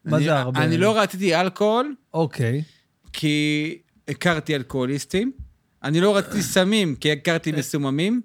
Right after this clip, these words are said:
Speaker 1: אוקיי, אז עדיין, אז אתה אומר, אתה אומר לי פה שעדיין הייתה לך איזו שליטה כזאת,
Speaker 2: הייתה
Speaker 1: אה.
Speaker 2: שליטה, לא הגעתי לחוסר שליטה, הגעתי לדיכאון קליני מטורף, אוקיי? לא קליני, כאילו, זה לא אובחן. אבל הגעתי לדיכאון מאוד קשה,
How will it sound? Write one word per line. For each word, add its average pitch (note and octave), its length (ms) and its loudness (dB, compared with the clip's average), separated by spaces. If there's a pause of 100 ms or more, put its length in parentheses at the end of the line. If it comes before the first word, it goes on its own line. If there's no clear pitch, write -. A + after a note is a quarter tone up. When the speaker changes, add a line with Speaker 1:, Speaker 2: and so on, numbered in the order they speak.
Speaker 1:
אוקיי, D#3 380 0
אז C3 140 0
עדיין, F#3 420 2
אז C#3+ 260 0
אתה - 120 -4
אומר, F3+ 220 4
אתה D3+ 140 -2
אומר D#3+ 200 2
לי A#3 100 0
פה A3+ 120 -4
שעדיין F#3+ 500 2
הייתה A#3 240 2
לך F#3+ 140 -4
איזו E3 200 0
שליטה E3+ 460 0
כזאת, D3+ 400 -2
Speaker 2:
הייתה C#3 200 0
Speaker 1:
אה. C3+ 60 -2
Speaker 2:
שליטה, E3+ 380 0
לא D3 100 2
הגעתי G3 280 0
לחוסר D3+ 440 -4
שליטה, C3+ 300 -4
הגעתי C3+ 360 -2
לדיכאון C#3 600 -2 (540)
קליני D#3+ 360 0
מטורף, D#3 680 0
אוקיי? F3 460 -2 (300)
לא D3 180 0
קליני, D3+ 300 0
כאילו, A2 180 -8
זה A2+ 100 -4
לא C3 80 0
אובחן. A#2+ 460 -2 (580)
אבל A#2+ 300 -2
הגעתי C#3+ 360 -2
לדיכאון D#3+ 440 0
מאוד D#3 200 -2
קשה, B2+ 400 -4